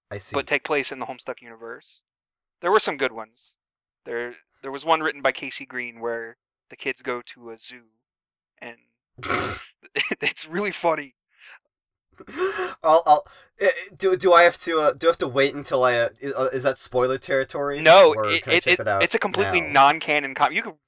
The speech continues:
Speaker 2: we could read it right now, we can
Speaker 1: <laughs> Well,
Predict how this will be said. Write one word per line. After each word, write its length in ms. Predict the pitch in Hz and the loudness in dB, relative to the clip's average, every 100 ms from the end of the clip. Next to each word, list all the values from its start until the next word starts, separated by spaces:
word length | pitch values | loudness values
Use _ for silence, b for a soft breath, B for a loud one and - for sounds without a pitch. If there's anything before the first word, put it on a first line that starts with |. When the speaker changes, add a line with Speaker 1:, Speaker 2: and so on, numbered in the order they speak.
| - | -16
Speaker 2:
we 100 | 190 | -14
could 120 | 190 | -6
read 140 | 170 180 | -4 2
it 60 | |
right 180 | 170 165 | 4 6
now, 260 | 160 175 139 | 8 8 6
we 140 | 151 | 2
can 180 | - 214 - _ _ _ b b b b b _ _ _ _ | 0 0 0 _ _ _ b b b b b _ _ _ _
Speaker 1:
<laughs> 1120 | 359 1077 - 427 - - - - 311 330 320 | 0 0 -4 -6 -8 -12 -12 -10 -8 -6 -8
Well, 220 | 170 190 | 4 4